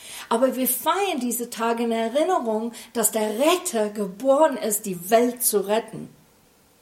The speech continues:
Jesus persönlich ist Weihnachten.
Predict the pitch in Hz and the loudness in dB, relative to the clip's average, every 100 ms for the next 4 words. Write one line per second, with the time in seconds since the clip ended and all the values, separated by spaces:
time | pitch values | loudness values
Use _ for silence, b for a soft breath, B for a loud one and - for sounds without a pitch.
0 | _ _ - 220 359 381 254 226 226 - | _ _ -6 2 4 4 4 2 2 -2
1 | 226 214 208 277 285 220 185 185 - - | -2 0 4 4 4 2 0 -2 -8 -8
2 | - 226 202 - - 180 175 185 175 160 | 2 2 2 -2 -6 -8 -4 -4 -4 -8
3 | - - 160 | -10 -16 -18